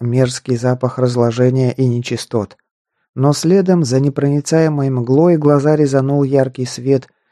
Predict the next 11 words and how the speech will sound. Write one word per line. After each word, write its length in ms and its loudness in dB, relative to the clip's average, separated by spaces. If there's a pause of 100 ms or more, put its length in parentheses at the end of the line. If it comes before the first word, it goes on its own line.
(140)
и 120 0
послышался 880 0
оглушительный 920 0
гудок 520 0
поезда. 580 -2 (580)
Удар, 500 -2 (680)
и 120 -2
невидимая 640 4
сила 420 0
потащила 680 -2
назад. 480 -6